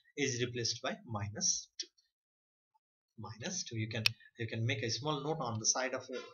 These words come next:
page on where you are doing this question. You can write it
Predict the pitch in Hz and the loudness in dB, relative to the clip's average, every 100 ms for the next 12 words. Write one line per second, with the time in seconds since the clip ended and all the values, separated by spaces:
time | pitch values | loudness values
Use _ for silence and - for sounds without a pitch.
0 | - _ _ - _ - 156 170 175 - | -18 _ _ -20 _ 2 4 6 2 -2
1 | 113 110 110 117 113 113 113 113 123 123 | -4 -4 0 2 4 4 4 4 2 2
2 | 120 135 131 190 185 - - - 113 117 | 0 0 -2 -2 -6 -12 -18 -12 -4 0
3 | 113 127 123 | 4 4 2